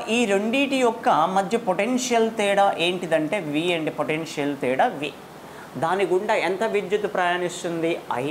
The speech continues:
విద్యుత్. దీని యొక్క temperature ఎలా ఉందంటే కాన్స్టెంట్గా ఉంది, Constant, స్థిర ఉష్ణోగ్రత అన్నమాట. కాబట్టి స్థిర ఉష్ణోగ్రత వద్ద, స్థిర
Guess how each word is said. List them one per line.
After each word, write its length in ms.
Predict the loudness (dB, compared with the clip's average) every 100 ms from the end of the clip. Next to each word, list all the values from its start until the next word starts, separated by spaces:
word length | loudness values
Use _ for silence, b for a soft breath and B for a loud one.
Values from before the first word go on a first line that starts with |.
| -4
విద్యుత్. 560 | -6 -4 -4 -4 -4 -6 -6 -8 -16 B B B B -4 0
దీని 220 | 2 2
యొక్క 180 | 2 0 0
temperature 680 | 0 2 2 2 0 2 4
ఎలా 160 | 4 4 2
ఉందంటే 440 | 2 0 0 0 0 0 -6 -14 -8
కాన్స్టెంట్గా 960 | -4 -2 -2 -6 -6 -4 -2 -2 2 2 0
ఉంది, 260 | -4 -4 -4 -4 0
Constant, 760 | 2 2 -2 -8 -2 -2 -2 -6 -8
స్థిర 240 | -2 4 4 2
ఉష్ణోగ్రత 640 | -4 -6 -2 -2 -2 -4 0 -2
అన్నమాట. 380 | -2 -6 -8 -8 -12 -14 -18 B B B -4
కాబట్టి 240 | 0 2 0
స్థిర 440 | -2 -8 0 2 6 4 4
ఉష్ణోగ్రత 640 | 0 0 2 2 2 2 2
వద్ద, 220 | 0 2 2 4 2 0 -8 -8
స్థిర 260 | -4 2